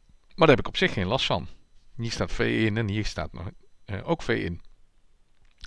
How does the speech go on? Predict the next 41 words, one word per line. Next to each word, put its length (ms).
Dus 100
dat 140
houdt 220
in, 200
ja, 120
het 140
is 80
gewoon 180
een 60
versterker 420
met 120
één 180
keer. 440
Een 60
beetje 260
flauwe, 420
niet 200
een 60
flauwe 420
som, 220
het 100
is 60
een 60
goede 180
som 200
maar 220
is. 180
Eh, 160
maar 140
eigenlijk 340
is 80
het 100
antwoord 260
heel 120
flauw. 240
Het 180
is 60
gewoon 200
één 160
keer. 260
Ja? 320